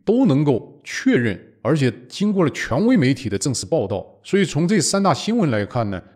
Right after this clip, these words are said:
就中共逐步取消清零政策，这个已经不再是一种传言了，它部分已经兑现了。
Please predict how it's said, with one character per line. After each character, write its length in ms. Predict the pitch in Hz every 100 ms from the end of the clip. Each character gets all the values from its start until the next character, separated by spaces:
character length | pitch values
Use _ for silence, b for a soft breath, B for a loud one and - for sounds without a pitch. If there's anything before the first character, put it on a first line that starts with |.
| _
就 100 | 135
中 260 | 131 214 226
共 220 | 214 - - _
逐 320 | - 123 208
步 180 | 208 175
取 440 | - - 98 87
消 320 | 87 - 135 135 - _
清 320 | - - 208
零 160 | 120 107
政 220 | 196 104
策， 220 | - 95 - _ _
这 160 | 165
个 100 | 147
已 280 | 127 101 98
经 240 | 98 156
不 180 | 156 113
再 160 | 131 120
是 140 | -
一 60 | 123
种 120 | 95
传 300 | - - 98
言 200 | 107 87
了， 120 | 95 - _
它 180 | - 120
部 240 | - 233 196
分 200 | 123 101 - _
已 260 | 113 98
经 280 | 92 117 113 - _ -
兑 140 | 165
现 260 | 117 - 156
了。 140 | 90